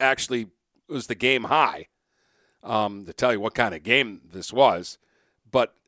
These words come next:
she had to do it at the free throw line. Sh-, six points at the free throw line. She made one three-pointer in the, uh, third quarter. Um, but Brooke Haslam was, the, to me, the unsung hero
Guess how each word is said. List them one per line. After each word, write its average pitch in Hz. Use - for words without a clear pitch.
she -
had 180
to 170
do 165
it 165
at 156
the 147
free 160
throw 120
line. 73
Sh-, -
six -
points 185
at 170
the 147
free 151
throw 147
line. 139
She 131
made 113
one 147
three-pointer 139
in 123
the, 107
uh, 107
third 147
quarter. 123
Um, 107
but 120
Brooke 151
Haslam 160
was, 120
the, 117
to -
me, 139
the 123
unsung 160
hero 120